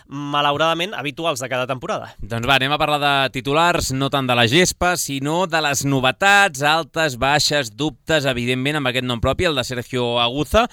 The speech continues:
Speaker 2: però no és l'únic. Eh, avui vens amb, amb farcidet de, de noms propis, de qui pot, qui no pot arribar per Algesires, etcètera.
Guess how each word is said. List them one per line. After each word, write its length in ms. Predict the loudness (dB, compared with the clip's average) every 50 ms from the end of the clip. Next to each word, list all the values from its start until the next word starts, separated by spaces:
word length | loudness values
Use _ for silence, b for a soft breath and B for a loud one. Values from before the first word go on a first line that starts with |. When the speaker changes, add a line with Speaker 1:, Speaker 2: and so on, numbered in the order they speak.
| B B B B B
Speaker 2:
però 220 | -2 0 0 0 -2
no 200 | -2 -2 -2 -2
és 120 | -2 -4 -4
l'únic. 360 | -2 -2 -2 -2 -4 -6 -6
Eh, 140 | -6 -6 -6 -6 -6 -8 -10 -12 -12 -10 -8 -8
avui 240 | -6 -6 -4 -2 0
vens 300 | 0 0 0 -2 -4 -2
amb, 360 | 0 0 0 0 -2 -4 -6
amb 260 | -8 -8 -10 -12 -6 -2
farcidet 640 | 0 0 0 0 -2 -2 0 2 4 4 2 2
de, 160 | 0 2 2 4 2 2 0
de 180 | -2 -2 -2
noms 300 | -2 -2 -2 -4 -4 -6
propis, 440 | -6 -2 -2 -2 -2 -2 -6 -6 -4 -2
de 80 | -2 -2 -2
qui 160 | -6 -12 -12
pot, 400 | -12 _ -4 0 0 0 0 -2 _ -10
qui 160 | -8 -8 -6
no 80 | -6 -4
pot 240 | -2 -2 0 0 0
arribar 320 | 0 0 0 0 -2 -2
per 140 | 0 -2 -2
Algesires, 560 | -2 -2 -4 -2 -2 -2 -2 0 -2 -2 -2
etcètera. 480 | -2 0 0 0 0 0 -4 -10 -10